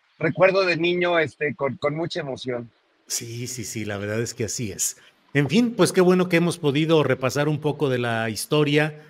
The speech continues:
Speaker 2: memorable de Lorena Velázquez, de Ernesto Gómez Cruz. Y Horacio, vamos entrando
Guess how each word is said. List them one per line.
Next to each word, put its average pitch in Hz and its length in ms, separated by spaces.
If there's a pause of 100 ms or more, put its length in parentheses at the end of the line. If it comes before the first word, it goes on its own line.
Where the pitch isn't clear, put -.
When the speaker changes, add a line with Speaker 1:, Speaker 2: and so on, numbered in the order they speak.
(180)
Speaker 2:
memorable 127 600
de 123 80
Lorena 123 320
Velázquez, 127 540
de 120 80
Ernesto 117 380
Gómez 123 300
Cruz. 170 380 (280)
Y 117 100
Horacio, 127 320
vamos 170 280
entrando 160 540